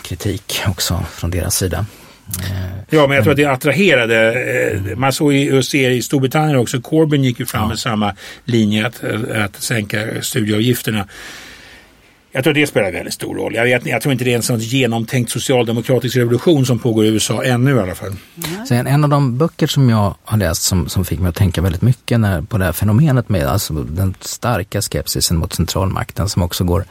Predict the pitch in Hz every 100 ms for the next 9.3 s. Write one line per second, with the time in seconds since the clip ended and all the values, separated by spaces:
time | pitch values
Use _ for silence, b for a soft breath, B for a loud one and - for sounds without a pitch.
0 | B B B B B 117 113 101 143 202
1 | 151 110 98 85 76 67 92 78 - -
2 | 90 85 113 - 95 107 - 107 104 -
3 | 104 95 95 - 85 92 95 95 110 104
4 | - 90 - - 101 90 - 117 B B
5 | B - 120 123 110 110 107 113 110 123
6 | 123 156 120 110 - 127 143 - 107 -
7 | - 101 87 87 90 92 90 95 107 -
8 | 80 - - - 95 87 95 92 120 110
9 | 110 82 76